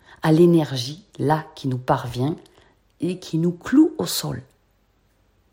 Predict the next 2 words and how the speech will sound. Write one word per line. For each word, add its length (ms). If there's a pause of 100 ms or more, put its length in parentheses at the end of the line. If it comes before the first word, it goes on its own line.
(2000)
Cette 640
nouvelle 580